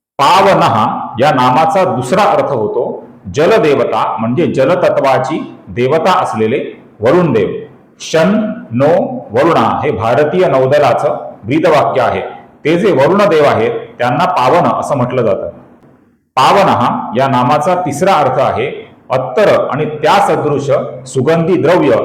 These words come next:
त्यांना देखील पावन असंच म्हटलं जातं. पावनः या नामाचा चौथा अर्थ आहे वेदव्यास. ज्या वेदव्यासांनी वेदांचं पुनरुज्जीवन केलं आणि अठरा पुराणांमध्ये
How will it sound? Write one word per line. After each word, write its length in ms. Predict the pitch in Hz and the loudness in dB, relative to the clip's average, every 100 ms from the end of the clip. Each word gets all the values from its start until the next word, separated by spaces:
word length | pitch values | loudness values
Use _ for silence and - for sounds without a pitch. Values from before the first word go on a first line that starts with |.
| - - - | -4 -12 -8
त्यांना 340 | 131 131 160 180 | -2 0 2 2
देखील 600 | 175 131 180 - - - | 0 0 -2 -4 -8 -8
पावन 680 | 131 139 185 156 123 - - | -2 2 4 2 2 -2 -2
असंच 200 | 180 156 | -2 0
म्हटलं 300 | 139 135 127 | 0 0 0
जातं. 280 | 107 - - - - _ _ _ _ _ _ _ _ _ _ _ | 0 -2 -8 -14 -20 _ _ _ _ _ _ _ _ _ _ _
पावनः 520 | 131 170 214 165 123 127 120 - 120 | 0 2 4 2 0 0 -4 -4 0
या 120 | 147 | 2
नामाचा 720 | 131 127 151 - 170 - - - | 2 2 2 2 0 0 -6 -2
चौथा 360 | 139 139 190 180 | 0 2 2 2
अर्थ 240 | 139 143 | 2 2
आहे 580 | 123 104 147 - - - 92 | 2 0 -4 -6 -12 -18 -4
वेदव्यास. 960 | 117 185 185 151 131 107 - - - - - 95 | 2 2 4 2 2 2 -2 -6 -12 -20 -20 -2
ज्या 240 | 139 185 | 2 2
वेदव्यासांनी 1000 | 151 185 196 170 131 - 113 110 165 - - - _ 110 | 2 2 2 2 2 0 0 -2 -4 -8 -16 -20 _ 0
वेदांचं 640 | 131 135 175 135 156 202 - | 2 4 4 2 0 0 -4
पुनरुज्जीवन 720 | - 131 170 208 143 156 151 | -4 0 2 2 2 2 2
केलं 280 | 123 104 101 101 - - | 0 0 -2 -4 -14 -8
आणि 140 | 120 - | -6 -4
अठरा 420 | 117 - 156 196 156 | -6 -2 0 2 2
पुराणांमध्ये 1000 | 147 147 151 147 120 120 113 - - | 2 2 2 0 -2 -2 -2 -4 -12